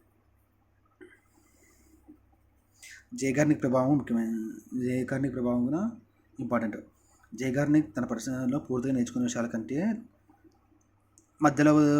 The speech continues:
చేసి, పనులు చేసి మధ్యలో వదిలేసిన విషయాలకే బాగా జ్ఞాపకం ఉంటాయి.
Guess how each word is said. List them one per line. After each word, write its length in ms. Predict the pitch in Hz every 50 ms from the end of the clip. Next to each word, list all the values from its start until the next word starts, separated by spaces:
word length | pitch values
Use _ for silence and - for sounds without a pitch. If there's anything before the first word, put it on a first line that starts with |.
| 139 135 120
చేసి, 600 | - - - 143 139 135 135 - 143 147 147 143
పనులు 520 | 139 139 135 135 135 139 139 139 139 139
చేసి 280 | 131 117 135 127 123 135
మధ్యలో 200 | 131 120 127 131
వదిలేసిన 340 | 127 123 127 123 131 131 127
విషయాలకే 800 | 127 120 - 123 123 120 123 123 123 123 120 - 151 180 220 247 - - - _ _ _ _ _ _ _ - 123
బాగా 180 | 120 123 135
జ్ఞాపకం 400 | 151 139 123 120 113 110 113 113
ఉంటాయి. 300 | 113 - 107 107 107 107